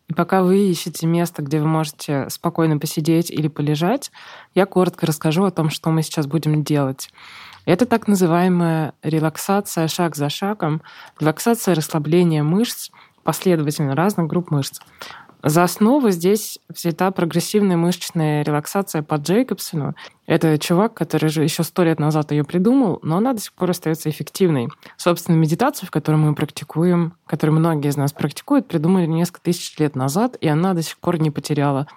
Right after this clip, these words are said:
свою актуальность. Здесь же задача не просто почувствовать какое-то место и расслабить, а здесь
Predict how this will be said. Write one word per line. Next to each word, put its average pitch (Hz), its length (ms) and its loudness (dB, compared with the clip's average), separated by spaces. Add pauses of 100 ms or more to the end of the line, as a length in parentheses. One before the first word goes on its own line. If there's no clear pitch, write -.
свою 131 640 0
актуальность. 147 800 -2 (120)
Здесь 196 400 4
же 240 60 -4
задача 185 400 -2
не 170 160 2
просто 240 380 -2
почувствовать 185 840 -2
какое-то 147 400 -2
место 147 400 0
и 151 60 0
расслабить, 262 680 0 (640)
а 151 120 -2
здесь 214 380 2